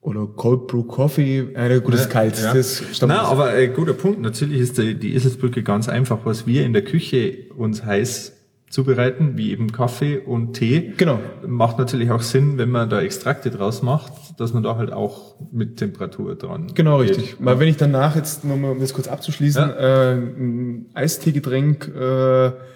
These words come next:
Speaker 1: misch und ich fahre danach über eine K-Z-E-Anlage, was schonend ist, oder fahre über einen Pasteur,
Speaker 2: Jetzt
Speaker 1: wo
Speaker 2: musst du
Speaker 1: ich
Speaker 2: mir sagen, was eine K-Z-E-Anlage ist.
Speaker 1: Kurzzeiterhitzung.
Speaker 2: Ah, okay.
Speaker 1: Also
Speaker 2: Ja.
Speaker 1: fahre ich quasi auch
Speaker 2: Gut.
Speaker 1: ganz kurz auf eine
Speaker 2: Ja.
Speaker 1: gewisse Temperatur, um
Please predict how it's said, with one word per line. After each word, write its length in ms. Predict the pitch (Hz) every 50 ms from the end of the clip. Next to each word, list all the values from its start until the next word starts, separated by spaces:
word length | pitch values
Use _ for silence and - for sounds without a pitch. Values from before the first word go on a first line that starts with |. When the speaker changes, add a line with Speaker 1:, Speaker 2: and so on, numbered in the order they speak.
| - - _ _ _ _ _ _ _ _ _ -
Speaker 1:
misch 240 | 151 175 185 170
und 100 | 143 143
ich 140 | 139 127 -
fahre 160 | - 127 135
danach 400 | 139 135 123 117 123 139 135 -
über 80 | - 127
eine 140 | 131 127 120
K-Z-E-Anlage, 1160 | - - 120 120 123 - 131 - - 131 135 156 165 156 156 156 147 151 160 160 160 156 139
was 380 | 120 113 107 - - - - _ -
schonend 440 | - - 120 113 139 175 196 190 196
ist, 380 | 190 220 - - - - - - _ _ _ -
oder 280 | 135 135 143 147 135 127
fahre 480 | - - - 113 113 117 123 123 -
über 140 | 131 120 127
einen 180 | 120 117 113 113
Pasteur, 640 | 113 110 107 - - - 151 165 185 208 208 - -
Speaker 2:
Jetzt 200 | 139 139 127 -
Speaker 1:
wo 60 | -
Speaker 2:
musst 100 | 135 127
du 40 | 123 135
Speaker 1:
ich 40 |
Speaker 2:
mir 60 | 123 120
sagen, 180 | - 135 120
was 160 | 117 113 113
eine 100 | 127 117
K-Z-E-Anlage 680 | 117 - 117 107 - - 113 - - - 92 - 95 165 165
ist. 60 | 95 95
Speaker 1:
Kurzzeiterhitzung. 720 | 92 - - 113 101 107 101 101 101 98 - - 104 95 - -
Speaker 2:
Ah, 240 | 127 135 135 - - - -
okay. 200 | - - - 123
Speaker 1:
Also 240 | 117 117 123 120 120
Speaker 2:
Ja. 120 | 120 120 123
Speaker 1:
fahre 160 | 117 127 131
ich 100 | 135 -
quasi 220 | 135 131 131 139
auch 60 | 123
Speaker 2:
Gut. 60 | - -
Speaker 1:
ganz 220 | 156 170 175 -
kurz 200 | - 180 170 -
auf 140 | - 147 139
eine 120 | 151 143
Speaker 2:
Ja. 120 | 131 139 147
Speaker 1:
gewisse 240 | 151 180 175 175
Temperatur, 640 | 151 - 143 143 135 127 117 - - 175 180 175 165 139
um 160 | 139 127